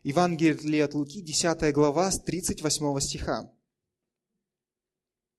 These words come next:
В продолжении пути их пришел Христос в одно селение. Здесь женщина именем Марфа приняла его в дом свой.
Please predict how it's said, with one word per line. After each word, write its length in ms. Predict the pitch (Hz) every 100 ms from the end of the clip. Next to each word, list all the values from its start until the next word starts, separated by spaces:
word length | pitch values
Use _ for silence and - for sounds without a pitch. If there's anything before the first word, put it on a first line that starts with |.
| _ _ _ _ _ _ _ _ _ _ _
В 80 | -
продолжении 560 | 170 180 190 247 220 208
пути 480 | - 190 - 262
их 160 | 262 -
пришел 600 | 175 - 208 233 254 214
Христос 520 | - 165 - 190 202
в 40 | 165
одно 200 | 156 180
селение. 760 | - 185 147 151 185 214 247 - - -
Здесь 360 | 131 220 269 -
женщина 520 | 151 175 233 247 233
именем 460 | 220 226 233 233 226
Марфа 460 | 208 226 220 -
приняла 420 | 190 196 202 196 180
его 160 | 165
в 80 | 139
дом 160 | 147 135
свой. 380 | - - -